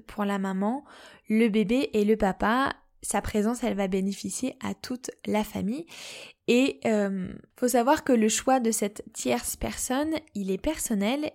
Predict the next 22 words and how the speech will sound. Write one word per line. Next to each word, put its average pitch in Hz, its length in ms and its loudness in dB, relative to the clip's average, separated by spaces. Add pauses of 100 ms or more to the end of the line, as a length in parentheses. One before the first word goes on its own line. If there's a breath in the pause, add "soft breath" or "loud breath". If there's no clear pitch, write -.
et 254 320 -2
il 196 120 -4
doit 220 260 0
vous 214 180 -4
convenir 220 880 -4
avant 233 280 0
tout. - 180 -14 (340)
Pour 240 160 -4
vous 240 200 0
aider 233 200 4
à 240 140 2
choisir 220 560 2
néanmoins 208 480 0
cette, 214 260 -8 (300)
cette 190 220 -6
personne, 214 580 -4 (440 loud breath)
j'ai 208 180 2
quelques 254 480 2
idées 220 340 -2
à 220 120 -2
vous 202 140 -4
partager. 214 500 -4